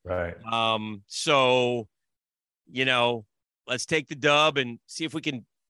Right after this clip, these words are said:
Speaker 2: sneak one by L S U.
Speaker 1: Yeah, yeah. We said seven wins before the season, give or take seven or eight. That's what they are. They gotta scramble to try and get to seven now,
Speaker 2: Mm-hmm.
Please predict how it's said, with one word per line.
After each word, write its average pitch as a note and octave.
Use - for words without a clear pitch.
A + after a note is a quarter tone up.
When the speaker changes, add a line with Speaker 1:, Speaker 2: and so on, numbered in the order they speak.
Speaker 2:
sneak -
one D3
by D3+
L D#3+
S D#3
U. G#3
Speaker 1:
Yeah, A#2
yeah. B2+
We D3
said G#3+
seven F3+
wins D3
before B2+
the A2
season, A#2
give A2
or A2
take A2
seven A2
or G#2
eight. G#2+
That's C3
what C3+
they B2+
are. B2
They A2+
gotta A#2
scramble B2+
to A2
try A#2+
and G#2+
get A#2
to A2
seven G#2+
now, G2+
Speaker 2:
Mm-hmm. A#2+